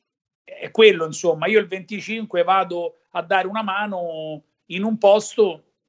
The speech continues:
e non l'ho mai detto a nessuno, quindi non mi interessa la popolarità per questo settore, mi interessa,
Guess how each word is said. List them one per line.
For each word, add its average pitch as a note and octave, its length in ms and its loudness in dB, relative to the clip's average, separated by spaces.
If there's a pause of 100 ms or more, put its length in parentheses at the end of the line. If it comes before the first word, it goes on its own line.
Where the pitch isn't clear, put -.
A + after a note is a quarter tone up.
(120)
e - 140 -10
non F3+ 140 0
l'ho F#3+ 100 6
mai G3 180 4
detto G3+ 260 0
a F#3+ 40 2
nessuno, F#3+ 540 -4
quindi G3+ 400 -4 (200)
non F#3+ 160 -2
mi G3 80 -4
interessa G3 540 2
la F3 140 2
popolarità F3+ 760 -2
per F3+ 220 -8
questo F#3 360 -4
settore, F3 520 -4
mi F#3 100 -12
interessa, B3 720 0